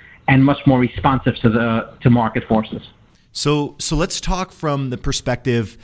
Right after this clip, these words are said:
Speaker 2: I like that you mentioned kind of the first, the first shop here, the, the anchor shops. Can we,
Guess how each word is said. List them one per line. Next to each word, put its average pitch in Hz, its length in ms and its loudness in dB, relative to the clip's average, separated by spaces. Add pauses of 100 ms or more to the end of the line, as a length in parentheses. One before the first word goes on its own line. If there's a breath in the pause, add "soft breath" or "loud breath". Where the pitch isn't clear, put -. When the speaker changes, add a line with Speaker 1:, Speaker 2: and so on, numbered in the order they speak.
(240 loud breath)
Speaker 2:
I - 80 -4
like 139 140 0
that 147 80 2
you 127 100 0
mentioned 127 380 -2
kind 117 120 -2
of 110 60 -2
the 101 80 -4
first, 117 420 -4
the 104 60 -8
first 120 260 -6
shop 107 320 0
here, 101 380 2
the, 95 300 -6
the - 260 -12
anchor 110 320 -4
shops. 85 560 -4 (580 soft breath)
Can 120 200 0
we, 170 380 0